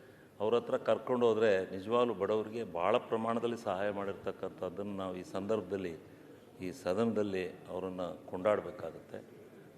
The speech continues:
ಅಂಥ ಒಂದು ಪ್ರಾಮಾಣಿಕವಾದಂಥ ವ್ಯಕ್ತಿತ್ವವನ್ನು ಹೊಂದಿದ್ದಂಥವ್ರು. ಅವರು ಎಲ್ಲ ರೀತಿಯಲ್ಲಿ ಅವರ ಆ ಅರಸಿ-, ಆ ಒಂದು ದಾವಣಗೆರೆ ನಗರವನ್ನು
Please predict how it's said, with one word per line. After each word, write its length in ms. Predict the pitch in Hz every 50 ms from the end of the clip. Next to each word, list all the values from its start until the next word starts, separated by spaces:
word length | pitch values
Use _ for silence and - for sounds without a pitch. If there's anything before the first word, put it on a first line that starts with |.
| - -
ಅಂಥ 260 | 104 120 123 123 -
ಒಂದು 640 | 135 135 131 117 110 107 98 95 107 104 98 95 92 - - - - - - - - - - - - - -
ಪ್ರಾಮಾಣಿಕವಾದಂಥ 960 | - 98 101 104 117 123 127 127 120 - - 110 107 104 95 98 92 90 -
ವ್ಯಕ್ತಿತ್ವವನ್ನು 880 | 113 107 95 95 - - - 110 98 - 107 98 95 92 95 98 92 90 87 - - - - - - 87
ಹೊಂದಿದ್ದಂಥವ್ರು. 880 | 90 92 87 104 101 85 87 90 82 80 - 85 82 82 - - - - - - - - - - - - - - - - - - - - - - - - - - - - - - -
ಅವರು 560 | - 117 120 127 127 123 123 120 117 104 - - - - - - - - - - - - - - - - - - - - - - - - - - - -
ಎಲ್ಲ 460 | 101 104 117 135 147 151 156 160 156
ರೀತಿಯಲ್ಲಿ 560 | 147 147 139 139 - 135 113 92 80 - - - - - - - - - - - - - - - - - - - - -
ಅವರ 240 | 101 110 120 131 135 139 135 131 127 123 120 120 - - - - - - - - - -
ಆ 280 | 98 101 101 101 95 98
ಅರಸಿ-, 440 | 107 113 - - 143 143 135 117
ಆ 220 | 101 95 92 92 98
ಒಂದು 400 | 104 104 104 98 87 98 90 85
ದಾವಣಗೆರೆ 580 | 101 104 120 139 143 143 - 143 135 139 135
ನಗರವನ್ನು 720 | 127 110 104 104 107 120 131 127 120 113 104 85 - -